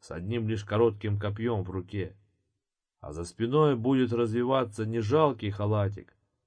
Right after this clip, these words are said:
а белая воинская японча. Он боевым шагом вышел к пруду,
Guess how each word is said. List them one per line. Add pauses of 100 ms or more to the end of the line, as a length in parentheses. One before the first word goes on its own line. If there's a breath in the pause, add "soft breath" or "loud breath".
(360)
а
белая
воинская
японча. (300)
Он
боевым
шагом
вышел
к
пруду,